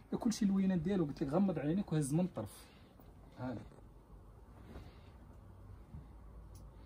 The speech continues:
بلون كاسي ديالو ها هو، تا هو كذلك مخبي هنا اللور، كيف كتشوف معايا.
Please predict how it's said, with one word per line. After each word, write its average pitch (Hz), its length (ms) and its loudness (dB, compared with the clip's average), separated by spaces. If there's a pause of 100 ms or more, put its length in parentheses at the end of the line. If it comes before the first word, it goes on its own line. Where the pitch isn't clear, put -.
(1040)
بلون 175 220 8
كاسي 165 280 2
ديالو 139 220 4
ها 117 40 2
هو، 127 160 2
تا 123 120 -4
هو 113 60 -2
كذلك 110 360 -6
مخبي 117 360 -4
هنا 113 160 0
اللور، 120 320 0
كيف - 160 -10
كتشوف - 340 -8
معايا. 110 340 2